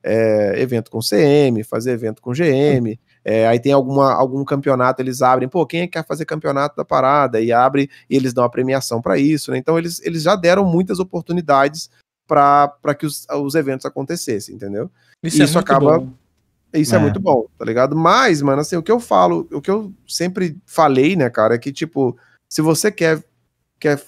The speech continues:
Speaker 1: assim, vingar como um gerador de conteúdo, a ordem não pode ser a empresa oferece pra você o que você precisa pra fazer o conteúdo. Tem que ser o contrário.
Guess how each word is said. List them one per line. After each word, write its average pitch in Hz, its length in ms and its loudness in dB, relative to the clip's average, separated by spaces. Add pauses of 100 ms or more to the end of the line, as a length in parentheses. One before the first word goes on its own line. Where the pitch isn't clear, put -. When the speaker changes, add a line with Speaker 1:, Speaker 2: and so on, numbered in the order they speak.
(100)
Speaker 1:
assim, 123 380 -6
vingar 151 560 2
como 139 180 -2
um 135 40 0
gerador 127 320 2
de 123 100 -6
conteúdo, 120 640 0 (300)
a 139 160 4
ordem 175 400 6
não 185 160 2
pode 165 340 -2
ser 160 500 -2 (200)
a 143 120 -2
empresa 165 720 0
oferece 165 560 -2
pra 165 140 -8
você 151 560 -4
o 190 80 -4
que 190 100 -16
você 165 240 -6
precisa 156 400 -6
pra 170 120 -10
fazer 165 220 -6
o 160 60 -8
conteúdo. 165 380 -4
Tem 123 120 -4
que 120 80 -8
ser - 80 -6
o 123 40 -2
contrário. 131 520 0